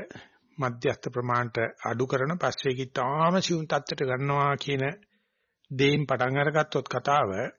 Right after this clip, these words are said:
එහෙම ගියාට පස්සේ ඒ කෙනාට තේරෙන්න පටන් ගන්නවා දැන් භාවනා කරන්න අරමුණක් මොකක්වත් නැහැ. මේ අරමුණ නැති වුණේ අහම්බකින්වත් හීනෙන් බය වෙලාවත් නෙවෙයි.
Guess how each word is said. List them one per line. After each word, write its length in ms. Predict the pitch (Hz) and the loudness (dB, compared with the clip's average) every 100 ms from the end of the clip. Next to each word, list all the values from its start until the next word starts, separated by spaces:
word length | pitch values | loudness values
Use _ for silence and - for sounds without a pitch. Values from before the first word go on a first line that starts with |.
| _ _ _ _ _ | _ _ _ _ _
එහෙම 140 | 160 160 | 0 2
ගියාට 320 | 160 151 151 | 4 4 4
පස්සේ 600 | - 139 131 - 240 92 98 214 - _ _ _ - | 0 -2 0 0 0 0 -2 -6 -12 _ _ _ -20
ඒ 200 | - 151 | -2 -2
කෙනාට 420 | 160 156 156 156 | 2 2 2 2
තේරෙන්න 380 | 143 139 147 143 | 2 2 2 0
පටන් 260 | 151 151 151 | -2 -2 0
ගන්නවා 280 | 156 175 | 0 2
දැන් 220 | 156 156 147 | 2 2 0
භාවනා 420 | 127 147 147 143 | 0 2 2 0
කරන්න 240 | 143 127 | -2 -4
අරමුණක් 500 | 104 123 147 160 131 - | -2 -2 0 -2 -4 -6
මොකක්වත් 480 | 139 127 - 104 _ | -4 -4 -4 -8 _
නැහැ. 480 | 117 143 113 107 160 - _ - - - | 2 2 2 -2 -6 -10 _ -20 -20 -10
මේ 180 | - 139 | 0 2
අරමුණ 380 | 131 151 160 151 | 4 4 2 2
නැති 280 | 131 131 151 | 2 0 -2
වුණේ 360 | 151 160 214 214 | 2 2 2 0
අහම්බකින්වත් 960 | 120 156 175 175 170 170 147 143 202 - _ _ _ _ _ _ _ _ | -2 2 2 4 2 0 0 2 0 -6 _ _ _ _ _ _ _ _
හීනෙන් 320 | 147 156 170 | 0 2 2
බය 140 | 165 160 | 4 4
වෙලාවත් 380 | 147 127 123 120 | 6 4 2 0
නෙවෙයි. 340 | 143 156 123 | -2 0 0